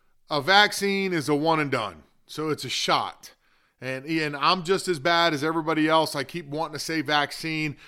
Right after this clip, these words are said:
when in actuality, it's just a shot that they're giving you, like a flu shot. It's a covid shot. Um, I think it's important that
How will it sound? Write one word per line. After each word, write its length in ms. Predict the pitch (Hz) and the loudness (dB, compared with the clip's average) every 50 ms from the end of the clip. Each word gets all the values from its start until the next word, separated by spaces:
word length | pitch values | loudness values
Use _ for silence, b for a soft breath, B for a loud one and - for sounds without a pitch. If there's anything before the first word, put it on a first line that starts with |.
| B B B | B B B
when 160 | 135 139 143 | -6 -4 -4
in 100 | 143 143 | -2 -2
actuality, 720 | 147 147 151 147 - - 151 151 151 147 147 139 147 143 143 | 0 0 0 -2 -4 -4 0 2 2 4 4 2 2 0 -2
it's 240 | - 131 131 120 | -4 -6 -6 -6
just 200 | - 165 160 - | -4 -6 -6 -6
a 40 | 151 | -6
shot 340 | - - 190 170 170 170 165 | -2 0 2 2 2 0 -2
that 100 | 165 151 | -6 -8
they're 100 | 170 170 | -6 -4
giving 340 | 131 147 156 151 139 147 147 | -2 0 0 0 -2 -4 -4
you, 180 | 147 151 147 | -4 -4 -2
like 200 | 139 131 127 139 | -2 -2 -2 -2
a 60 | 147 143 | -4 -6
flu 240 | - 175 175 170 | -4 0 0 0
shot. 500 | 156 - - 165 156 151 147 151 143 - B B B B B | 0 -2 -2 0 2 4 4 2 2 -2 B B B B B
It's 140 | B 127 - | B -12 -8
a 40 | - | -4
covid 300 | - 165 156 147 120 120 | 0 0 2 2 0 -4
shot. 380 | - 135 117 98 85 80 - _ _ _ _ _ _ _ - - - | -6 -6 -6 -6 -6 -8 -12 _ _ _ _ _ _ _ -20 -18 -10
Um, 440 | - 123 120 113 107 98 92 90 87 _ _ _ _ _ _ _ - | -6 -2 -2 0 -2 -2 -4 -8 -16 _ _ _ _ _ _ _ -6
I 120 | 139 151 | -4 -2
think 200 | 147 175 202 190 | -2 -2 -4 -4
it's 140 | 202 165 - | -4 -6 -8
important 720 | 180 143 - - - 190 196 175 131 151 147 147 147 - _ - | -8 -10 -10 -6 -2 -2 -2 -2 -4 -8 -10 -12 -12 -14 _ -14
that 460 | 143 156 156 147 147 139 - 107 107 | -8 -2 0 0 0 0 -2 -6 -16